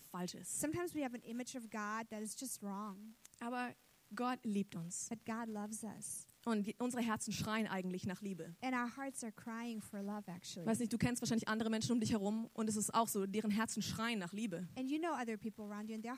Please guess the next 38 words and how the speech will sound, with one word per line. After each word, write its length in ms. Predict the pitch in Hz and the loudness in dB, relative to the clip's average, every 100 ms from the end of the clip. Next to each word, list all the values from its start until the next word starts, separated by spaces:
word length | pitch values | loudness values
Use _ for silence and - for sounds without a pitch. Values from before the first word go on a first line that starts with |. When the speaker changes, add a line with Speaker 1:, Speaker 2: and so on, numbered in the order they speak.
| - | -6
Speaker 2:
hearts 240 | 214 - | -10 -8
are 80 | 202 | -10
crying 300 | - 202 202 | -10 -4 2
Speaker 1:
Und 80 | 220 | 4
die 80 | 240 | 6
Speaker 2:
for 80 | |
Speaker 1:
füllen 160 | 247 254 | 6 6
Speaker 2:
love. 60 | 240 | 4
Speaker 1:
das 80 | 220 | 4
mit 80 | |
allem 180 | 196 202 | 6 8
Möglichen. 500 | 208 - 185 185 160 - - | 8 6 2 0 -2 -2 -2
Speaker 2:
And 100 | 247 | -2
they 100 | 247 | -2
try 240 | 240 254 240 | -2 -4 -4
to 80 | |
fill 280 | 240 262 247 | -6 -6 -6
it 80 | 240 | -4
with 120 | 214 | -8
all 220 | - 214 226 | -8 -8 -8
kinds 300 | 220 208 208 | -8 -8 -8
of 80 | - | -10
things. 440 | 156 226 240 - - | -12 -10 -10 -8 -4
Speaker 1:
Aber 140 | 208 | 2
nichts 460 | 202 196 - - - | 6 4 4 -4 -4
füllt 280 | - 196 190 | -6 -4 -2
sie 140 | - | -2
aus. 320 | 180 190 - - - | -4 -2 -4 -6 -6
Speaker 2:
But 120 | 226 | 0
nothing 380 | 247 240 233 208 | 2 2 0 -4
fulfills 560 | - - 226 214 196 | -8 -8 -4 -4 -4
them. 460 | 190 131 226 233 226 | -10 -10 -8 -8 -4
Speaker 1:
Also 200 | - 226 220 | 0 0 2
die 60 | |
beste 240 | 214 302 311 | 2 2 4
Nachricht 220 | 294 277 | 2 2
aller 140 | 262 240 | 0 2
Zeiten, 280 | 277 285 | 2 2